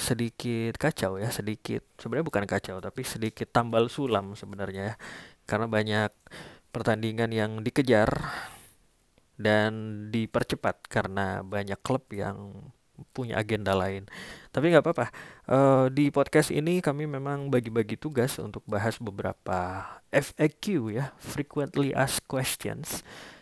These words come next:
Jadi banyak tuh yang mention kita di, eh, akun La Liga Loka I D, nanya-nanya tentang beberapa hal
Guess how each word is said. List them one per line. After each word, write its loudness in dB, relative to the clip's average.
Jadi 4
banyak 8
tuh 2
yang 2
mention -2
kita 4
di, -2
eh, 2
akun 0
La 2
Liga 2
Loka 0
I 2
D, -4
nanya-nanya 0
tentang -2
beberapa -8
hal 0